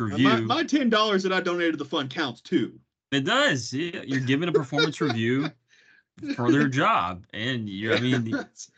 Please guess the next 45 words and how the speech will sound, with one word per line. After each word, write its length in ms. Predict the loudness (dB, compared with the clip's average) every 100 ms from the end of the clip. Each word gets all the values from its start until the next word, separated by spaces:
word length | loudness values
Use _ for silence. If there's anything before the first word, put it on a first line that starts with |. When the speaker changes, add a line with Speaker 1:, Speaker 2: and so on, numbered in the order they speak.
| -14 -6
Speaker 2:
you're, 300 | -2 2 2
Speaker 1:
It's 180 | 2
Speaker 2:
you're 260 | 0 0 0
paying 640 | 0 0 2 0 -4 -8 -6
for 220 | -4 -4
some 280 | -2 -2 -2
of 140 | -2
it 220 | -4 -8
to, 120 | -8 -8
to 160 | -8
some 220 | -4 -2 -2
extent 580 | -4 -2 -2 -2 -4 -12 _ _
somehow. 760 | -4 -2 0 0 -2 -4 -8 -12
I 60 | -10
mean, 240 | -10 -10
you 120 | -14 -18 _ _ _ -8
kinda, 440 | -6 -6 -8 -12 _
you're, 420 | -16 -14 -12 -12 -10
you 160 | -8
know. 280 | -8 -8 -10 -10
Speaker 1:
In 140 | -6 -2
a 40 |
roundabout 560 | 0 0 -2 -4 -4 -2
way. 320 | -2 0 -2
I 40 |
mean, 200 | -2 -4
if, 80 | -6 -6
if 160 | -6 -6 -2
you're 140 | 0
gonna, 200 | 0 -4 -6
if 160 | -10 -4
ticket 320 | -2 -2 -4
prices 360 | -2 -2 -2 -2
have 220 | -2 -4
gonna 220 | -2 -2 -6
increase 500 | -4 -4 -4 -6 -6
thirty 220 | -2 -2 -2
percent 380 | -6 -4 -4 -4
in 40 |
the 60 | -4
last 320 | -2 -2 -4
five 320 | 0 0 0
years, 640 | 0 2 2 2 -2 -10 _ _ _ _ _ -4
and 400 | 0 2 2
Speaker 2:
Yeah, 80 | 0